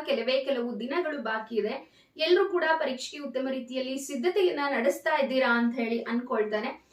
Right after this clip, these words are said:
ಹಾಗೆಯೇ ಕರ್ನಾಟಕ ಶಾಲಾ ಪರೀಕ್ಷೆ ಮತ್ತು ಮೌಲ್ಯ ನಿರ್ಣಯ ಮಂಡಳಿ ಎಸ್ ಎಸ್ ಎಲ್ ಸಿ ಪರೀಕ್ಷೆಯನ್ನ ಯಾವ ರೀತಿ ನಡೆಸುತ್ತೆ, ಹಾಗೆ ಪರೀಕ್ಷೆ ಒಂದು, ಎರಡು, ಮೂರು ಇದರ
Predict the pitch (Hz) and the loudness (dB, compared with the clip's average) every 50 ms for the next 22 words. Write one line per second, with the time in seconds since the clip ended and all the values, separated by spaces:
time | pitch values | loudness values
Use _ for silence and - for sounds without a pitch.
0 | _ _ - 302 359 311 320 302 285 285 285 254 233 262 269 285 294 - - 277 | _ _ -4 -2 -2 0 2 2 2 2 2 0 2 2 2 0 0 -2 -2 -2
1 | 277 - 269 240 240 240 - - - - 214 208 - 302 311 294 269 233 - - | -2 0 0 0 0 0 -2 -2 -2 -4 -4 -4 -4 -4 -4 -4 -4 -6 -6 -6
2 | 247 247 240 240 233 247 294 359 359 359 359 294 269 262 262 247 240 240 240 240 | -4 0 0 2 2 4 6 6 6 6 4 2 0 -2 -2 -4 -2 -2 -2 -2
3 | 233 214 208 208 202 202 214 - 359 - - - - _ - - 277 277 320 392 | 0 -2 0 0 0 2 2 2 2 0 -2 -8 -20 _ -2 0 2 2 2 2
4 | 359 392 381 359 359 370 349 - - - 247 240 - - 294 285 262 254 247 247 | 2 2 2 4 4 4 2 2 0 -2 -2 -4 -6 -6 -4 -2 -2 -2 -2 -2
5 | 262 269 277 285 269 240 226 226 226 220 240 233 233 233 220 - 269 269 262 240 | 0 0 0 0 0 -2 0 0 0 0 0 0 -2 -2 -4 -6 -6 -6 -4 -2
6 | 233 226 233 277 285 320 370 359 349 - - 302 294 285 285 285 - - - - | -2 2 2 2 4 4 4 2 2 4 2 4 4 4 2 -2 -6 -12 -8 -6
7 | 277 285 - 381 349 285 262 - - - - _ _ _ - 277 - 370 359 - | -4 -2 0 0 2 2 2 0 -2 -4 -10 _ _ _ 4 4 6 4 4 2
8 | - - 392 370 370 359 302 277 277 302 311 311 330 330 330 330 330 294 269 262 | 0 0 0 0 0 2 2 2 2 2 0 -2 -2 -2 -4 -4 -4 -2 0 2
9 | 262 269 277 254 302 302 302 269 262 247 262 269 277 247 208 - - - - 247 | 4 4 4 4 2 0 -2 -2 0 0 2 2 4 4 2 2 0 -4 -6 -4
10 | 240 | -2